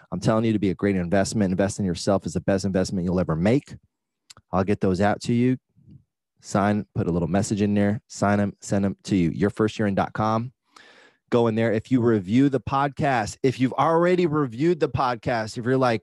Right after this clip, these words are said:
"Look, Sonny, I already reviewed the fucking podcast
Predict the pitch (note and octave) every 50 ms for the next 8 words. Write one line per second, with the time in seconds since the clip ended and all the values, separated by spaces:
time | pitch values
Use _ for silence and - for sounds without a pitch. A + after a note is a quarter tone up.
0 | - - C3 C#3+ D#3+ D#3+ - - D3 C#3+ C3+ C#3 C#3 C3+ E2+ A2+ A#2+ B2+ C3 A#2+
1 | C#3 D3 D3 D3 C#3+ C#3 C3 A#2+ B2 A2+ A2+ G2+ G2+ C3+ D#3+ F3 E3+ - C3 A#2+
2 | A2 B2+ B2 - - C#3 A#2+ - - D#3 D#3 E3 E3+ - - C3+ C3 B2+ B2+ B2+
3 | - -